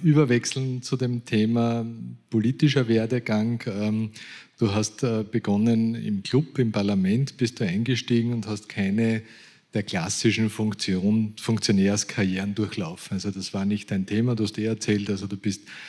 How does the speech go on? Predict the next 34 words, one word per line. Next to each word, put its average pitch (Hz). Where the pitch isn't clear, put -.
quasi 101
angesprochen 104
und, 104
und, 104
ähm, 98
hast 101
sozusagen 104
damit, 101
äh, 110
einen 104
Quereinstieg 107
direkt 107
ins 101
Parlament 98
gemacht. 113
War 98
das 110
für -
dich -
einfach? 117
Hat 113
das 104
Vorteile? 110
Wie, 107
wie 104
bewertest 98
du 113
das 107
im 107
Nachhinein, 107
wenn 107
man 107
da 107
so 107